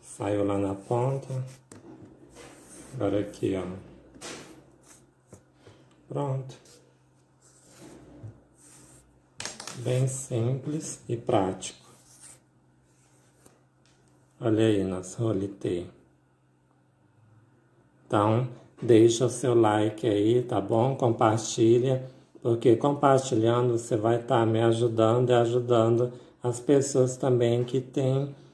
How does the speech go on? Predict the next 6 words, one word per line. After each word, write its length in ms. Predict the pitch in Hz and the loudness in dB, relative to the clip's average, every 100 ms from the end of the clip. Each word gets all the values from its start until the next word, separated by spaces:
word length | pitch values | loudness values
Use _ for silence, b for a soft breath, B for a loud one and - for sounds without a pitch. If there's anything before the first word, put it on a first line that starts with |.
| B _ _ | B _ _
essa 280 | 117 113 135 | 0 2 -2
dificuldade 880 | - - 143 143 123 120 117 113 113 | -2 -2 0 0 4 4 4 2 -2
de 140 | 113 | -8
fazer 720 | - 139 131 123 117 117 123 | 0 2 2 4 6 6 4
esse 240 | 127 127 139 | 0 -2 -4
roletê 800 | 131 131 131 143 - 110 95 | 0 2 0 -2 -2 0 0